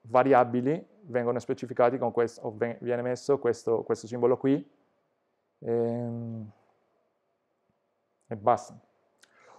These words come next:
Un altro modo di fare questa cosa potrebbe essere fare insert into translation e poi chiudere lì, mm, le virgolette, più, e poi scrivere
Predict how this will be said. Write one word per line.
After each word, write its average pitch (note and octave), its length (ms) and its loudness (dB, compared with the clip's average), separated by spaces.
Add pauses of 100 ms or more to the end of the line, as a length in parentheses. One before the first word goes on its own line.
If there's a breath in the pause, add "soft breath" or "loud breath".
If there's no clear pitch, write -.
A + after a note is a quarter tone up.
(100)
Un C3+ 160 0
altro F#3 280 8
modo F3 200 8
di F3 100 6
fare D#3 240 6
questa D#3 280 4
cosa D3+ 440 6 (140)
potrebbe B2 300 0
essere C#3 480 2 (460)
fare A#2 380 4
insert D3+ 680 2
into D3 360 -2
translation C#3 800 2 (720)
e A2+ 80 -14
poi B2 240 2
chiudere D3 480 4
lì, C#3 520 2
mm, C3+ 200 -6 (400)
le C3+ 320 -2 (300)
virgolette, C#3 720 4 (500)
più, F3 500 8 (380)
e C3 120 -6
poi D3 400 6
scrivere B2+ 800 2